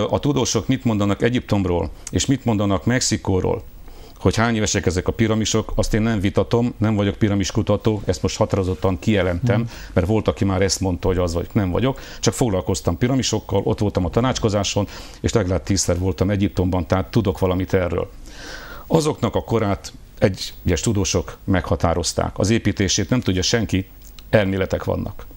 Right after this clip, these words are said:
Speaker 1: még a tudósok között is. Hány éves a hajós kapitány, azaz a Viszokói hegypiramis?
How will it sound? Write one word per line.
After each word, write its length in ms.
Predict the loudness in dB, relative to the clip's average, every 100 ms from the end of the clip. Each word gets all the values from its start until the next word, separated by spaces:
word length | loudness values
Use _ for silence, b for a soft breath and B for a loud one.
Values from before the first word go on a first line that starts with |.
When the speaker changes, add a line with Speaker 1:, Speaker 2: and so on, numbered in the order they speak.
| -20 0
Speaker 1:
még 160 | 2
a 40 | 2
tudósok 400 | 2 0 0 -2
között 340 | -2 -2 -6
is. 200 | -8 -10 -12 -18 B B B -2
Hány 260 | 2 2
éves 440 | 2 2 0 0 -2
a 60 | 0
hajós 260 | 2 2 2
kapitány, 500 | 0 2 2 2 -2 B B
azaz 220 | 0 2
a 60 | 2
Viszokói 440 | 0 0 0 0 0
hegypiramis? 640 | -2 0 -2 -2 -4 -8